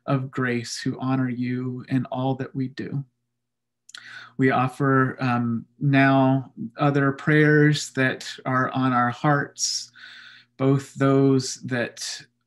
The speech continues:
our lips name, both those that are in our consciousness, and those that are known only to you.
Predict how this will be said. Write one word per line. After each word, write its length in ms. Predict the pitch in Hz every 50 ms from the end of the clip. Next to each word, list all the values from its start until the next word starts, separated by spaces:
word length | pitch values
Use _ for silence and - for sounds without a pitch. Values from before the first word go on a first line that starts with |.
| - 131
our 400 | 131 127 127 123 123 127 127 127
lips 800 | 135 143 147 147 143 - - - - - - - - - - - -
name, 720 | 147 147 156 160 160 170 175 185 185 185 185 185 180 165 156 - - - -
both 640 | 147 131 143 139 139 143 143 - - - - - - _ _ _ - 139
those 460 | 147 143 147 143 147 139 143 - -
that 460 | - 139 123 - - - - - - - _ _ _ _ _ _ _ -
are 300 | 139 135 135 135 131 131
in 220 | - 139 151 151 147
our 140 | 139 139
consciousness, 1040 | 139 - - 156 151 151 147 - 156 151 151 - 160 151 156 156 151 - - - - -
and 300 | 131 135 143 143 147 139
those 480 | 131 120 139 135 135 135 135 131 131 -
that 180 | - 135 127 127
are 100 | 123 120
known 460 | 123 120 120 120 123 120 120 117 _ - - - - - - _ _ -
only 360 | 151 143 143 143 139 143 147
to 200 | 139 - - 135
you. 220 | 117 - - -